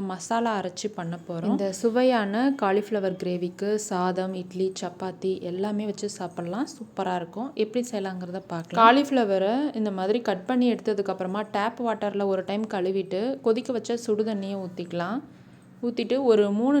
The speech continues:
நிமிஷத்துக்கு இந்த சுடு தண்ணியிலே அப்படியே இருக்கட்டும். மூணு நிமிஷம் கழிச்சு தண்ணியை வடிச்சிட்டு எடுத்துக்கலாம். இப்போ இதுக்கு நம்ம மசாலா ப்ரிப்பேர் பண்ணிக்க போறோம். ஒரு டேபிள் ஸ்பூன் அளவுக்கு எண்ணெய் சேர்த்துருக்கேன். இதுல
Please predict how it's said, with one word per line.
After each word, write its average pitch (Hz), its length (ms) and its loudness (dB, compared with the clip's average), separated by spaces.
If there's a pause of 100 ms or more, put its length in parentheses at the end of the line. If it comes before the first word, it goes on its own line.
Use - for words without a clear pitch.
நிமிஷத்துக்கு 220 500 0
இந்த 190 220 2
சுடு 208 240 2
தண்ணியிலே 196 340 -2
அப்படியே 175 280 -4
இருக்கட்டும். 185 440 -4 (320)
மூணு 254 220 4
நிமிஷம் 240 320 0
கழிச்சு 185 340 0 (220)
தண்ணியை 214 400 2
வடிச்சிட்டு 185 420 -4
எடுத்துக்கலாம். 180 560 -4 (1400)
இப்போ 226 180 4
இதுக்கு 233 260 6
நம்ம 202 160 2 (160)
மசாலா 226 420 4 (100)
ப்ரிப்பேர் 196 300 0
பண்ணிக்க 185 280 -2 (100)
போறோம். 185 320 0 (920)
ஒரு 233 100 8 (100)
டேபிள் 233 240 6
ஸ்பூன் 240 220 -2
அளவுக்கு 202 320 0 (100)
எண்ணெய் 185 260 0
சேர்த்துருக்கேன். 185 640 -2 (1600)
இதுல 202 260 2